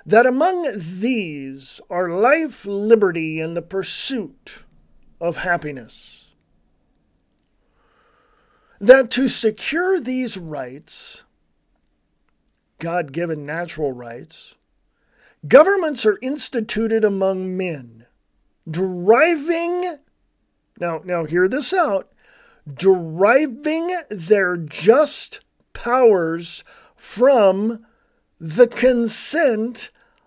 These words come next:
of the governed." That whenever any form of government becomes destructive to these ends,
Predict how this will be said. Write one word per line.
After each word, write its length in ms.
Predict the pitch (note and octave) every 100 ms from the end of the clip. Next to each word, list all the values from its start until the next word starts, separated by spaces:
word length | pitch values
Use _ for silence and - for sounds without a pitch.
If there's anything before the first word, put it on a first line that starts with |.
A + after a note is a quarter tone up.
| _ -
of 560 | A3+ G#3+ A3 G#3 E3+ - _
the 320 | - D3+ A3 A3+
governed." 1400 | F3+ D#3+ A#3+ A3+ E3 G#3 G#3 F3+ E3 D#3 C#3 E3+ D3+ - _ _ _ _ _ _ _ _ _ _ _ _ _ _ _ _ _ _ _ _ - - -
That 320 | F3+ G#3+ G#3 G#3
whenever 560 | G#3 G#3 A3 C#4 C4 A#3
any 600 | A#3+ C4+ D#4 D#4+ E4 -
form 640 | - - - B3 B3 B3+ B3+ -
of 260 | B3 A3+ E3
government 720 | G#3 G3+ F#3+ F#3+ G3 G3 E3
becomes 760 | F#3+ D#3+ - A3 A#3 A#3 - F3
destructive 1120 | E3+ D#3+ - - A#3+ C4+ _ C#4+ C#4 A#3 -
to 260 | - A#3+ A3+
these 400 | G#3+ G#3+ G3+ F#3+
ends, 640 | E3 C#3 C3 B2+ B2 -